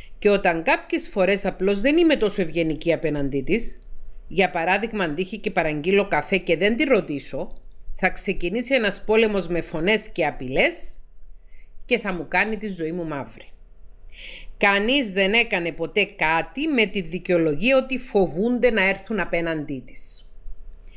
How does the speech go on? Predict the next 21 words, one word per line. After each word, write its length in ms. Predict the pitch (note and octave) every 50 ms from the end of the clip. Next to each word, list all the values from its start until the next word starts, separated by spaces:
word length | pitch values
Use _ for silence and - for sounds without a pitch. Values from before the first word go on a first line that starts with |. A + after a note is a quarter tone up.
| - - - - - - - - - - - -
Και 100 | - G#3+
επειδή 420 | G3+ F#3+ G3+ G3 F#3 F#3 B3+ B3+
κανείς 360 | - A3 G3 F#3+ G#3+ C#4 E4+ E4
δεν 160 | G4 F#4 -
θέλει 400 | - - C#4+ B3+ A#3+ A3+ G#3 F#3+
να 140 | F#3 F3 E3+
μπει 220 | D#3+ D3 E3 D#3+
σε 120 | - F3+
αυτό 260 | D#3+ - - - D#3+ C#3+
το 80 | D#3+
γραφείο 480 | C#3+ C#3+ C#3 C#3 - - - B3+ D4 F4+ F#4+ E4 - -
και 100 | - F#4 G4 F#4 E4+
επειδή 360 | - - A3 G3+ F3 F#3+ F3+
το 120 | F3+ F3+
συγκεκριμένο 680 | D#3+ - F3+ D#3+ E3+ E3 - - E3 D#3+ E3 D#3+ D#3+ D#3+
άτομο 380 | D#3+ D#3+ D#3 - E3 D#3+ D#3
δήλωσε 360 | D3 D#3 D#3 D#3+ D#3 D3+ - D#3
πως 200 | D#3 E3 C#3 C#3+
μόνο 220 | D#3+ D#3+ D#3+ E3
εμένα 340 | D#3 D#3+ D#3+ D#3+ D3+ C#3+ C#3+
θέλει». 420 | - - C3+ B2 A#2+ - - -